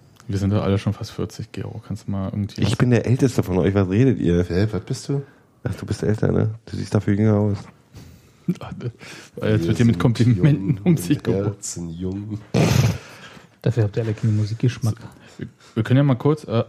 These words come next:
Speaker 1: ähm, zum sch-, nächsten
Speaker 3: Du
Speaker 1: Spiel
Speaker 3: nervst
Speaker 1: gehen.
Speaker 3: doch mehr als Yoko Ono.
Speaker 1: <laughs> Zum nächsten Spiel kurz. Äh, in Darmstadt am Freitagabend. Ohne Damir Kreilach. Wer wird denn da
Speaker 3: Wer wird denn die
Speaker 4: Wer wird denn da wohl?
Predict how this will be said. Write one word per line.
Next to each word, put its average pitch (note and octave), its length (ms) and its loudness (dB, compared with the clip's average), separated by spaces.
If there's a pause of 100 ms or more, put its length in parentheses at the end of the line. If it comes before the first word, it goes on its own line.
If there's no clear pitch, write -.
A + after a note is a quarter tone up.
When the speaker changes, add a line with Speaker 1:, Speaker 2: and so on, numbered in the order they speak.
Speaker 1:
ähm, A#2 600 2
zum A2 440 2
sch-, - 160 -14
nächsten A#2+ 300 0
Speaker 3:
Du A2 60 -6
Speaker 1:
Spiel G2+ 140 0
Speaker 3:
nervst F3 180 4
Speaker 1:
gehen. A3 60 4
Speaker 3:
doch - 100 -2
mehr F#2 180 -2
als F2 180 -6
Yoko F2+ 280 -6
Ono. F2+ 360 -6 (340)
Speaker 1:
<laughs> G3 100 6 (840)
Zum G2+ 180 -2
nächsten A2 320 0
Spiel B2+ 240 -2
kurz. D#3 440 -2
Äh, A2+ 480 2 (120)
in B2 240 4
Darmstadt C#3 520 0
am A#2+ 120 -2
Freitagabend. A#2 760 -2 (880)
Ohne B2+ 240 6
Damir A#2+ 240 6
Kreilach. A2+ 400 -2
Wer G2+ 160 0
wird A2 140 -6
denn A2+ 220 -2 (380)
da A2 380 0 (320)
Speaker 3:
Wer E2+ 160 -6
wird F2 160 -10
denn F#2 160 -8
die E2+ 220 -8
Speaker 4:
Wer D3 180 4
wird D3 140 2
denn E3+ 140 4
da D#3 120 4
wohl? F#3 220 -2